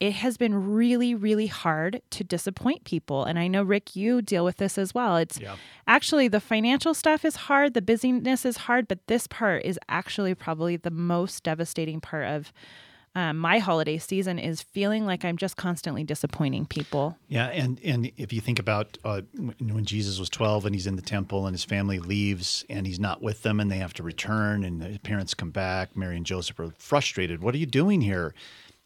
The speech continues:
Speaker 2: And he, and he says, "I thought you would have known I was in my Father's house." And Jesus is expanding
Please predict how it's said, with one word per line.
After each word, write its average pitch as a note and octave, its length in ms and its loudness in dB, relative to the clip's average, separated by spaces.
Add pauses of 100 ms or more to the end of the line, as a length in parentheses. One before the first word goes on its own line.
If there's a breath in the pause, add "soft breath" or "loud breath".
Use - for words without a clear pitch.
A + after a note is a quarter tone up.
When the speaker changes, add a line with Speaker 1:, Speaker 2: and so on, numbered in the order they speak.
Speaker 2:
And G#2+ 140 2
he, G#2 220 0 (120)
and A2 160 -6
he A2+ 120 -2
says, B2+ 460 0 (440)
"I - 200 -6
thought E3 340 -8
you D3 100 -2
would D3 140 0
have B2+ 100 -2
known E3+ 300 -2
I A2+ 80 -2
was A2+ 120 -4
in C3 100 -2
my A2+ 120 0
Father's A2 520 -8
house." E3 440 -8
And F#2+ 140 -6 (320 soft breath)
Jesus D#3 380 -2
is A2 120 -6
expanding A#2+ 1200 -2